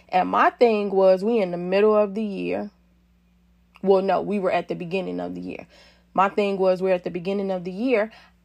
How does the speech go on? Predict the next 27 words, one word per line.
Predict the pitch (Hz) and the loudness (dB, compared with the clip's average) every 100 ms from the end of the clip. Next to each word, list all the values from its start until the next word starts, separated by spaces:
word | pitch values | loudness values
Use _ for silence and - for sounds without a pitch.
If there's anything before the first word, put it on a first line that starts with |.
| - | 0
I | 208 | 2
don't | 269 240 | 4 4
wanna | 233 254 | 4 2
change | 226 - 202 190 190 - | -2 -4 -4 -4 -8 -6
prices. | 226 226 226 175 | -2 -2 -2 -4
Like, | 185 175 - | -2 -2 0
I | 202 | 2
don't | 240 226 196 | 2 0 2
wanna | 214 226 190 196 196 202 _ _ _ _ _ - | 2 2 0 -4 -6 -10 _ _ _ _ _ -2
increase | 220 226 - 226 214 | 0 0 -2 -4 -4
pricing. | - 247 311 262 - 196 233 _ _ _ _ _ _ _ _ _ - | -2 0 0 -2 -6 -10 -10 _ _ _ _ _ _ _ _ _ -2
And | 202 | 2
I | 208 | 2
just | 214 208 170 | 2 -2 0
did | 220 233 | 2 2
a | |
price | 233 202 196 | 0 -2 -2
increase | - 190 - 196 180 | -4 -8 -4 -4 -2
as | 180 | -6
we | 185 190 | -6 -6
walked | 185 180 175 | -2 -4 -4
into | 190 185 | -8 -8
twenty | 185 190 180 | -10 -10 -10
twenty-one | 180 180 180 175 185 | -10 -10 -8 -4 -4
because | 175 - 170 | -4 -4 -4
I | 170 | -4
knew | 175 202 214 185 | -2 0 0 0